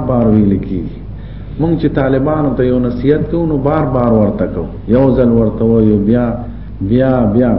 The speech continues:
قرآن شریف هم اسلوب د وعظ دی. طریقې د وعظ ده. یو مضمون به پکې بار بار بیانېږي، د قیامت منظر،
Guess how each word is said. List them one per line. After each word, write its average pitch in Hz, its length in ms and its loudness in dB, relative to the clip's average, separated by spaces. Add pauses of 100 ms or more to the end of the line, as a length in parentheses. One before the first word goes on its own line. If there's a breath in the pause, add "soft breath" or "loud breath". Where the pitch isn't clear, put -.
قرآن 123 220 0 (100)
شریف 160 300 0
هم 139 140 0
اسلوب 120 420 0
د 113 40 2
وعظ 101 540 0
دی. 73 100 -4 (720 loud breath)
طریقې 117 520 2
د - 20 2
وعظ 135 480 0
ده. 151 320 -6 (240)
یو 127 180 4
مضمون 127 500 2
به 131 80 2
پکې 127 320 0
بار 143 300 0
بار 131 260 0 (100)
بیانېږي، 104 560 4
د 104 80 2 (100)
قیامت 117 360 2 (100)
منظر، 117 400 2